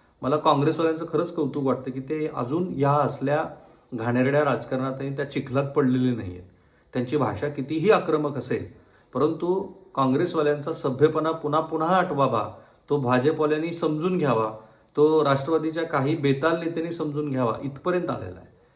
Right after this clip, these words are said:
म्हणजेच राष्ट्रवादी काँग्रेसमध्ये असलेले काही नेते ज्या पद्धतीच्या भाषेचा प्रयोग करतात त्याच्याहून दसपट अधिकची आक्रमक भाषा आणि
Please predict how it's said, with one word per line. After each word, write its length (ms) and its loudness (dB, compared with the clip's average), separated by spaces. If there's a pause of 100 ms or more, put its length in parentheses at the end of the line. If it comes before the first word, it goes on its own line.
(220)
म्हणजेच 380 2
राष्ट्रवादी 400 2
काँग्रेसमध्ये 580 0
असलेले 340 0
काही 340 -2
नेते 540 -4 (400)
ज्या 200 4
पद्धतीच्या 680 -2
भाषेचा 440 -4
प्रयोग 300 -2
करतात 360 -8 (220)
त्याच्याहून 480 -4
दसपट 540 2 (100)
अधिकची 440 0
आक्रमक 460 0
भाषा 340 -4
आणि 360 -4